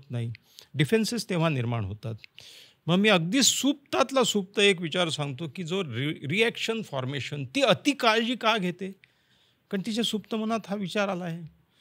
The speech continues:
तीरे निमकश नसताना जिगर के आरपार झाला असता, कटकट मिटली असती.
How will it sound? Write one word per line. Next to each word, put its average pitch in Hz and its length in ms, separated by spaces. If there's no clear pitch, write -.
तीरे 180 200
निमकश 180 420
नसताना 170 720
जिगर 156 300
के 185 120
आरपार 160 400
झाला 135 260
असता, 143 400
कटकट 170 300
मिटली 214 240
असती. - 320